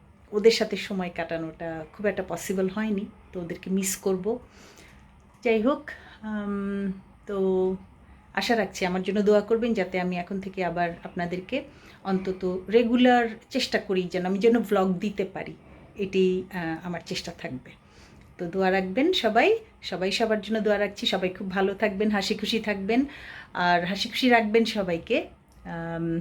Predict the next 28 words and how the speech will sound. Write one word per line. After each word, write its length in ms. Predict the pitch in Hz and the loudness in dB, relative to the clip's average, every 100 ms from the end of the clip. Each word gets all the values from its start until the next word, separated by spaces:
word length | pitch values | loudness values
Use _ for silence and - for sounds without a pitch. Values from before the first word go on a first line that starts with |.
| - | -4
আর 120 | - | -6
সবচেয়ে 360 | 180 196 - 202 | -2 -4 -4 -2
বড় 180 | 202 196 | -2 0
কথা, 300 | 208 254 392 - - - - - _ - - - - - - - _ | 0 0 0 -2 -20 -20 -20 -20 _ -20 -20 -20 -20 -20 -20 -20 _
দয়া 240 | 196 180 175 | 0 2 2
করে 340 | 175 131 - - - | -2 -12 -14 -18 -12
কেউ 180 | - 180 | -6 -6
ভুলবেন 520 | 175 220 220 196 220 | -4 0 0 4 4
না। 300 | 220 226 277 - - 247 | 4 2 -2 -4 -2 0
<laughs> 340 | 208 - - - - - 156 151 - - | 0 -4 -8 -6 -2 0 0 -4 -8 -8
আম, 680 | 190 180 180 180 180 180 185 - - | -2 0 0 0 -2 -2 -6 -12 -6
আমার, 320 | 180 175 175 | -4 -2 -2
আহ, 960 | 175 - _ 170 165 165 160 156 - 180 | -6 -16 _ -6 -2 -2 -4 -8 -10 -8
ভিডিওটা 360 | 202 180 170 180 | -4 -2 -2 -2
ভালো 260 | 180 190 202 | 0 2 4
লাগলে 440 | 214 208 277 392 - - 180 | 2 4 2 2 -4 -16 -4
লাইক, 200 | 165 165 | -2 -2
কমেন্ট, 300 | 175 175 180 | -2 -2 -2
শেয়ার 260 | - 202 190 | 2 4 4
এবং 200 | 190 196 | 0 0
সাবস্ক্রাইব 460 | 202 202 240 240 240 | 0 0 2 2 0
করতে 220 | 190 185 | -8 -8
কেউ 160 | 175 175 | -6 -6
ভুলবেন 380 | 170 180 165 160 | -2 -4 -4 -6
না 120 | 160 | -6
প্লিজ। 300 | - 262 359 - - - - - - | -4 -2 -2 -6 -16 -18 -18 -20 -14
আর, 300 | 247 240 240 | -6 0 0
আম, 840 | 233 233 226 226 226 226 226 226 | 2 2 4 4 2 0 0 -2